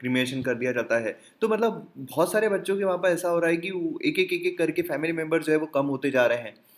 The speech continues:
तो ये भी चीज़ हमें देखने को मिली। तो इससे क्या हो रहा है, काफ़ी ट्रॉमा में वो जा सकते हैं। तो इसीलिए बहुत इंपॉर्टेंट है, जो बच्चे हैं, उनके साथ यहाँ पर खड़े होना,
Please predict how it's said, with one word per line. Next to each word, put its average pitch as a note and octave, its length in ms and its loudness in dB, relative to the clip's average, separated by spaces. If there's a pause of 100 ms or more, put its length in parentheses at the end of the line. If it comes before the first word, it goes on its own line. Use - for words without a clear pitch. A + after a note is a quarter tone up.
(220)
तो F#3 60 0
ये D3+ 180 2
भी F3+ 100 0
चीज़ F3 200 -2
हमें E3+ 160 0
देखने D#3 260 -2
को D#3 80 -6
मिली। D3+ 180 -2
तो A3 80 0
इससे A3 260 -4
क्या G#3+ 120 -2
हो F#3 60 0
रहा F#3 80 0
है, F#3 80 -6
काफ़ी F3+ 200 -2
ट्रॉमा D#3+ 320 0
में F#3 120 -2
वो F3 100 0
जा C#3 180 2
सकते G#2 320 -8
हैं। E2 120 -12 (240)
तो D3+ 60 4
इसीलिए G#3 400 4
बहुत D#3 380 -2
इंपॉर्टेंट F3+ 420 -2
है, F#3+ 60 0
जो F#3 120 0
बच्चे C3+ 340 -2
हैं, A2+ 260 -4 (340)
उनके F3 600 -2
साथ F#3+ 380 2
यहाँ E3 140 0
पर E3+ 160 0
खड़े C3 260 -2
होना, G2+ 320 -4